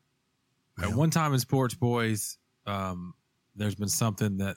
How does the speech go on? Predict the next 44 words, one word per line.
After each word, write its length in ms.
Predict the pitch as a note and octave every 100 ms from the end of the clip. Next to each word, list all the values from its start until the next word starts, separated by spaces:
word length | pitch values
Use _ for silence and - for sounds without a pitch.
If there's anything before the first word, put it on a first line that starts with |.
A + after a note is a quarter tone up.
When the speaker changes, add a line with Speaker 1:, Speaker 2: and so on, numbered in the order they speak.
| -
Speaker 1:
they 140 | G2
did. 400 | F2+ G2+ G2 F#2+
It 80 | F#2
was 120 | F#2
a 100 | F#2
hockey 340 | F#2 G2 - F2
team, 320 | - E2+ D#2+ _ _ _ _ _ _ _ _
right? 160 | F#2 F#2
And 100 | F#2+
they 80 |
were 120 | F#2+ G2+
in 100 | G2+
New 80 |
York 400 | G#2+ G2+ G2 G2
and 100 | F#2+
they 60 | F#2+
were 100 | F#2+
playing. 580 | - G2 F#2 F2+ F2 E2+ _ _ _ _ _ _ _ _
And 100 | F#2+
I 60 | F#2
tell 220 | - C3+
you 120 | B2
what, 200 | A2 G#2+
the 100 | G2
Americans 500 | G2 A2 A#2+ A2+ G2+
weren't 220 | G2 G#2+ G2+
supposed 320 | - G2+ -
to 60 |
beat 140 | G2 F#2
the 100 | F#2+
Soviets 380 | G2+ F#2 F#2 F2+
on 120 | F2+
ice. 320 | F2+ F2 -
And 140 | F2+
Xbox 500 | F#2 G#2+ - A#2+ G#2+
is 80 | G#2
trying 220 | - G#2+
to 80 | G2
build 240 | F2+ G#2 G#2
itself 400 | - G#2 G2+ F#2+
as 160 | F2+
this, 160 | F2+ -
like, 160 | F#2
Goliath 800 | F2+ F#2+ F#2+ G2 G2+ G#2 G#2 -